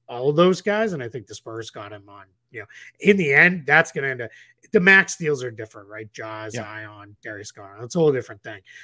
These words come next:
Speaker 1: Um, but for guys who signed non-max, it's hard to imagine anybody is gonna get a better value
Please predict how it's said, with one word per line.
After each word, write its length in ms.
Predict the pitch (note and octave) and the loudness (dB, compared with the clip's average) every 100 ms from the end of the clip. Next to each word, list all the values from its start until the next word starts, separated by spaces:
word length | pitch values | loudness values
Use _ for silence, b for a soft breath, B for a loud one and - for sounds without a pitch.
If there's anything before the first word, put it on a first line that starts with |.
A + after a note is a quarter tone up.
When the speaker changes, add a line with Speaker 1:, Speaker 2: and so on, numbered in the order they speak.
| B C3+ | B -4
Speaker 1:
Um, 240 | C#3+ A#2 | -4 -2
but 260 | C3+ A2+ - | -6 -6 -10
for 180 | B2+ | -10
guys 260 | A#2+ C3+ D#3 | 0 2 2
who 100 | D#3+ A2+ | 0 -6
signed 340 | - A#2+ B2 | -12 -12 -12
non-max, 640 | A2+ A2+ A2 G2+ B2+ - - | -12 -14 -14 -12 -12 -12 -10
it's 60 | |
hard 200 | - E3 | 4 6
to 160 | D3 A2+ _ - | 6 -2 _ -12
imagine 640 | C3 C3 B2+ B2 A#2 A2 - | -8 -6 -4 -4 -4 -14 -2
anybody 640 | D3 D#3+ C3 A2+ G2 F#2+ B B D3+ | 0 0 -4 -10 -14 -20 B B -4
is 160 | C#3 | -2
gonna 180 | C#3+ C3+ | -2 -2
get 160 | B2+ A2+ | -4 -4
a 60 | |
better 380 | G2+ A#2 C3+ D3 | -8 -2 4 4
value 600 | B2 B2 A#2+ G#2+ G2 | 2 -6 -6 -10 -16